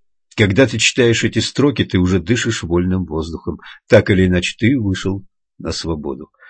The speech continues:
Теперь, возможно, ты запомнил название города. Мне очень нужен такой человек, как ты, чтобы помочь наладить моё дело.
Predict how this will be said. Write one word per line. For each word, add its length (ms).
Теперь, 320
возможно, 500
ты 160
запомнил 600
название 540
города. 400
Мне 160
очень 280
нужен 280
такой 280
человек, 400
как 180
ты, 100
чтобы 320
помочь 420
наладить 440
моё 220
дело. 260